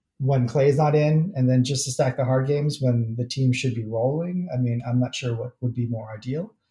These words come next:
I should also note, though, this team is relatively old. You know, half the team is, and Klay's been out for two years.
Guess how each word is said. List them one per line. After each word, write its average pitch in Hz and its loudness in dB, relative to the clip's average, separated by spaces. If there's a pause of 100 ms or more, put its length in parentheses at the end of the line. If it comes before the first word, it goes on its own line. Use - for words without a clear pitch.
(320)
I 127 0
should 156 4
also 180 6
note, 151 6
though, 131 6
this 143 0
team 160 4
is 123 0 (140)
relatively 131 4
old. 135 2 (200)
You 123 0
know, 113 -2
half 131 -2
the 143 -2
team 147 0
is, 175 -2
and 117 -2 (400)
Klay's 143 2
been 131 2
out 131 -2
for 127 -8
two 131 -2
years. 120 0